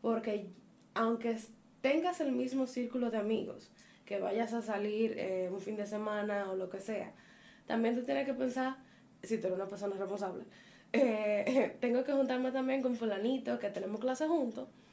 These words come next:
eh, porque tenemos que estudiar tal cosa. Entonces, ahí viene mucho, eh, el balance. Si tú eres una persona que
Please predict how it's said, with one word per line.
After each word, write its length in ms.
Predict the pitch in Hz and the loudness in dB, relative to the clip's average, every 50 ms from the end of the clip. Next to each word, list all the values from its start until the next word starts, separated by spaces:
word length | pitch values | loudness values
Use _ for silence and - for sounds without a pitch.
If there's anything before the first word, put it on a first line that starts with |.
| - - - - - - - | -20 -20 -20 -20 -20 -14 -6
eh, 260 | - 226 233 226 220 214 | -4 -2 0 0 0 -2
porque 160 | 214 214 208 208 | -2 -2 -2 -2
tenemos 280 | 202 202 196 202 214 | -4 -4 -6 -4 -4
que 60 | 220 | -4
estudiar 280 | 233 220 226 220 208 202 | -4 -2 -2 -2 -2 -2
tal 260 | 208 202 185 190 180 | -4 -6 -8 -10 -10
cosa. 280 | - - - - - - - - - - - - - - - - - - - _ _ - - - - - | -10 -10 -12 -12 -14 -18 -20 -20 -20 -20 -20 -20 -20 -20 -20 -20 -20 -20 -20 _ _ -20 -20 -20 -12 -8
Entonces, 480 | - 240 226 226 233 226 226 233 233 - - | -6 -2 0 2 2 2 0 -2 -4 -2 -2
ahí 420 | 220 220 226 240 247 262 233 226 - | 0 0 2 2 2 0 0 -2 -4
viene 300 | - - 240 262 254 269 | -2 4 6 8 8 8
mucho, 380 | 269 269 269 269 - 269 254 - | 8 6 4 2 0 0 0 0
eh, 300 | - 214 214 - - 202 | 0 0 -2 -2 -2 -2
el 100 | 214 208 | 0 0
balance. 560 | 202 196 202 196 196 202 196 - - - - - - - - - - | 0 0 0 0 -2 -2 -4 -6 -8 -10 -10 -12 -16 -20 -20 -16 -12
Si 60 | 214 | -4
tú 120 | 185 220 | 0 2
eres 120 | 220 247 277 | 2 4 4
una 140 | 302 302 | 4 4
persona 420 | 302 294 285 285 285 277 269 269 247 | 2 0 0 0 2 2 2 2 2
que 260 | - 240 202 - - | 0 0 -2 -2 -4